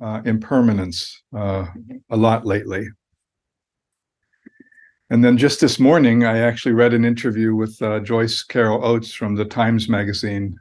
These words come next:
Um, the title said, um, "Joyce Carol Oates has no illusions about what lasts. Everything you think is solid is actually fleeting and ephemeral."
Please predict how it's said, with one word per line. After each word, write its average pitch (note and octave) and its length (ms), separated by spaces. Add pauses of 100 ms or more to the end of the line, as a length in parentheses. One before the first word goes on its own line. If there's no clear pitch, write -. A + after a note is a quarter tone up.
(140)
Um, G2+ 400 (680)
the A#2+ 100
title D#3+ 300
said, B2+ 500
um, A2 460 (260)
"Joyce C3+ 320
Carol C3+ 420
Oates B2 420
has A2+ 220
no C3+ 220
illusions D3+ 580
about G#2+ 320
what A2 220
lasts. G#2 800 (1040)
Everything C3+ 460
you B2+ 140
think B2 280
is A2+ 160
solid A#2 440
is A2+ 160
actually A#2 440
fleeting A#2 640 (120)
and A#2 120
ephemeral." G2 640